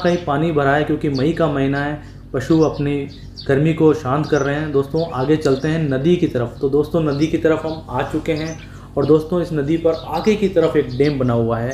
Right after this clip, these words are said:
और इस नदी के आगे भी एक नदी है। तो चलते हैं आगे वाली नदी पर। दोस्तों, रास्ते में कुछ रंग बिरंगे पत्थर हमें मिले,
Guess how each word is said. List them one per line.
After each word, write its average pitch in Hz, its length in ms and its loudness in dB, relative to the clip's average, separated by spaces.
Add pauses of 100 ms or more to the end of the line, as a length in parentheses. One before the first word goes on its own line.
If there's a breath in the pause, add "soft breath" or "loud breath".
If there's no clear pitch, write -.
(400 loud breath)
और 185 260 4
इस 196 240 -4
नदी 151 260 -2
के 185 220 0 (120)
आगे 151 280 2
भी 214 140 0
एक 208 140 0
नदी 151 280 -2
है। 113 260 -4 (320)
तो 131 80 -4
चलते 147 380 0
हैं - 480 -6
आगे 135 260 4
वाली 143 200 4
नदी 123 300 -2
पर। 117 280 -10 (360 loud breath)
दोस्तों, 139 340 2
रास्ते 135 400 0
में 156 240 -2
कुछ 147 200 -2
रंग 147 260 0
बिरंगे 143 380 2
पत्थर 139 340 -2
हमें 135 240 -2
मिले, 131 320 0